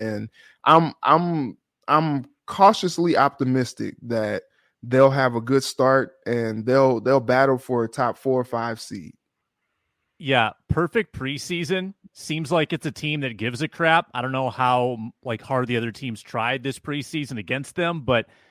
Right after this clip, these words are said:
Speaker 2: uh, that means a little something. The box scores were really encouraging. Anthony Edwards, Cat, Naz, all producing. Uh, Rudy Gobert was active. It feels like a faster start this year. Last year, ten and ten through the first twenty, then Cat gets hurt.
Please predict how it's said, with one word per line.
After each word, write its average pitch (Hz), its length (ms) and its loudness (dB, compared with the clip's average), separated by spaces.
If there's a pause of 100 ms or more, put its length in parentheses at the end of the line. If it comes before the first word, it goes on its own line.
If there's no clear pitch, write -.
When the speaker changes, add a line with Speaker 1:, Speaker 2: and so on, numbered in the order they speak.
(180)
Speaker 2:
uh, 120 260 2
that 202 160 2
means 254 220 -2
a 190 40 2
little 151 300 0
something. 147 480 -6
The 113 60 -8
box 131 340 -2
scores 151 320 -6
were 113 80 -10
really 123 320 -4
encouraging. 131 800 -4 (320)
Anthony 123 360 -4
Edwards, 127 440 -4
Cat, 127 320 -2
Naz, 123 440 -2
all 135 220 0
producing. 135 920 -6
Uh, 117 160 -2
Rudy 113 200 -6
Gobert 117 360 -2
was 131 200 -4
active. 139 560 -2 (600)
It 160 220 -4
feels 214 260 2
like 214 200 0
a 156 80 2
faster 143 480 0
start 92 380 -8 (460)
this 113 300 -6
year. 90 260 -10
Last 127 360 -2
year, 165 320 -2
ten 147 180 -4
and 147 160 -6
ten 143 220 -4
through 135 120 -10
the 123 80 -10
first 131 300 -8
twenty, 139 320 -6
then 120 180 -2
Cat 120 300 -4
gets - 220 -12
hurt. 98 180 -18